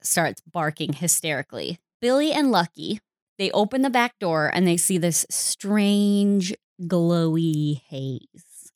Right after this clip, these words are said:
And in the middle of it, there was a three and a half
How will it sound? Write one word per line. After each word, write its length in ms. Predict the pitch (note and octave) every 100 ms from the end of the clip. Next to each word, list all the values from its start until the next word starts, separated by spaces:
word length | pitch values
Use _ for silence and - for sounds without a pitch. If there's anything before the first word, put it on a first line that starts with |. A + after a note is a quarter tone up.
| -
And 100 | E3+
in 100 | D#3+
the 80 | D3
middle 500 | E3 G3+ C4+ D4 G#3
of 160 | E3+
it, 200 | D3 D3 _ _ _ _ _ -
there 100 | F3
was 120 | E3+
a 120 | D#3+ - _
three 320 | A3 G3 B3+ D4
and 100 | D4+
a 40 |
half 380 | A#3 G3+ G3